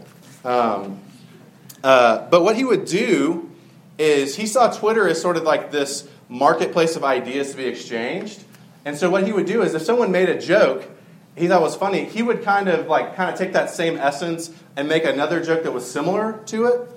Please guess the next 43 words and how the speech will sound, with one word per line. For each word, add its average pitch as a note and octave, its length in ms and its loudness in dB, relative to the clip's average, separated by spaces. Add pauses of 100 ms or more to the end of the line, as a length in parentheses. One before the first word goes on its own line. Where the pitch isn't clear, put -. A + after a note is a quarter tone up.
(400)
Um, C#3 460 2
kind G3 200 0
of F#3+ 60 0
like F3+ 180 2
being, E3 160 -2
like, D#3 160 -2
in D3 80 -4
a A#2+ 100 -4
jam C3 360 -4
band, C3+ 360 -4
like, G#2+ 320 -2
you B2 100 -10
know, A#2 360 -4 (160)
then C3+ 120 -4
the B2+ 60 0
bass A2+ 300 0
is - 80 -8
kind B2 160 -4
of A2+ 80 -4
going A#2 220 -2
for A#2 140 -4
a A2+ 40 0
solo, A2+ 600 0
and G#2+ 60 -4
then G#2 160 -10
the, F#2 240 -8 (140)
you A#2 80 -6
know, G#2 100 -8
the, G#2 80 -14
you B2 80 -6
know, G#2+ 80 -6
the G2 100 -8
guitar A#2 380 0
kind A#2 140 -6
of A2 60 -8
goes, A#2 200 -4
you C#3 120 -6
know, C3 80 -8
riffing F#3 360 -2
off D#3 200 -2
each C#3 140 -10
other, G#2 200 -6
right? A2+ 280 -4